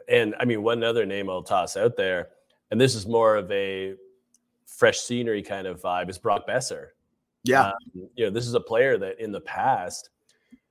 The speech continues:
Speaker 1: we thought had serious, consistent thirty goal a season potential.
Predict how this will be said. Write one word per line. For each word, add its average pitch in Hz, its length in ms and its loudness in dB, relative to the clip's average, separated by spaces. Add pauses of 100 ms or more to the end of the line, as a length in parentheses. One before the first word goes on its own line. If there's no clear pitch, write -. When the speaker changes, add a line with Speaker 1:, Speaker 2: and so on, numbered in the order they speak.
(140)
Speaker 1:
we 110 140 0
thought 110 340 4
had 101 560 -4
serious, 110 760 -2
consistent 107 960 -8 (1040)
thirty 107 460 -6
goal 98 300 -8
a 95 60 -10
season 92 540 -10
potential. 95 760 -6